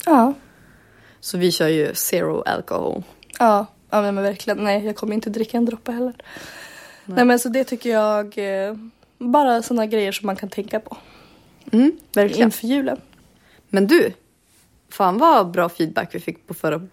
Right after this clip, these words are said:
Speaker 2: poddavsnittet.
Speaker 1: Vet du vad? Alltså, jag låg ju söndag kväll och kunde inte sova.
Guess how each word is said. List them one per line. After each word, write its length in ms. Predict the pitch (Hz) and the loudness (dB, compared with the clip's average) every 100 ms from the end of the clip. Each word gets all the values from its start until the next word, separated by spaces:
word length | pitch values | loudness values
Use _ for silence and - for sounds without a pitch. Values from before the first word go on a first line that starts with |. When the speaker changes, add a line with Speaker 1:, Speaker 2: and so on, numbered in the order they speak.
| - | -8
Speaker 2:
poddavsnittet. 580 | 170 - - - - - | -6 -6 -10 -12 -14 -6
Speaker 1:
Vet 200 | 220 240 | 0 2
du 80 | 254 | 4
vad? 360 | 262 202 226 240 _ _ _ _ _ _ _ _ | 6 6 4 -4 _ _ _ _ _ _ _ _
Alltså, 300 | 220 220 226 | -2 0 -2
jag 260 | 214 269 254 | 2 2 2
låg 300 | 254 220 190 | 2 0 -2
ju 180 | 185 190 | -6 -6
söndag 380 | - 202 190 | -6 -4 -6
kväll 320 | 190 208 - - | -4 -2 -2 -6
och 120 | 208 | -6
kunde 240 | 208 196 | -4 -2
inte 260 | 208 180 - | -4 -6 -8
sova. 300 | 190 190 | -8 -8